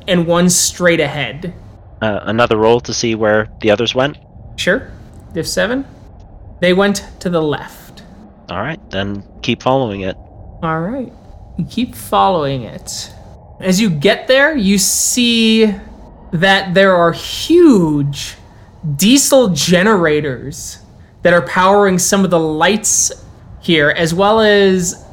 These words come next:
Speaker 1: some basic equipment that seems to be used to, like, almost forklifts and things like that,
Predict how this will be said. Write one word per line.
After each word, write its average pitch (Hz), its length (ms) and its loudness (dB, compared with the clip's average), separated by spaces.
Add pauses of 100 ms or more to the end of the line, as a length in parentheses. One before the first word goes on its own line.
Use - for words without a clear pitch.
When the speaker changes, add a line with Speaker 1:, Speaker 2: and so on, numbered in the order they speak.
(300)
Speaker 1:
some 180 540 0
basic 220 400 0
equipment 170 760 -4
that 160 160 -2
seems 180 340 -2
to - 60 -10
be 175 100 -6
used 175 640 -2
to, 160 720 -2
like, 160 220 -2
almost 180 340 0
forklifts 175 840 -4
and 160 160 -8
things 180 240 -2
like 160 280 -2
that, 160 500 -2